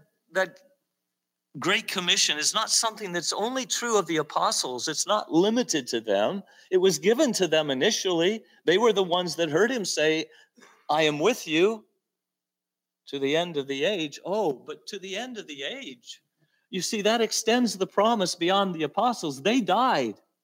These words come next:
But Jesus promised to be with his church to the end of the age.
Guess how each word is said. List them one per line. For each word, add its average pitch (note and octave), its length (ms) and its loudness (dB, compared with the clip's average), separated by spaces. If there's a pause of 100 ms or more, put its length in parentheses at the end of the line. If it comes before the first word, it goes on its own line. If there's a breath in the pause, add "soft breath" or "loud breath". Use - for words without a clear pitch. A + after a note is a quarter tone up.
(840)
But D#3 140 -10
Jesus A3 400 -4
promised G3+ 440 0
to F3+ 80 -4
be G3 160 -2
with F#3+ 180 0
his D3+ 180 -6
church - 400 -6
to D#3 100 -6
the D3+ 200 -2
end C4 240 -2
of B3 120 -10
the A#3 140 -6
age. - 640 -10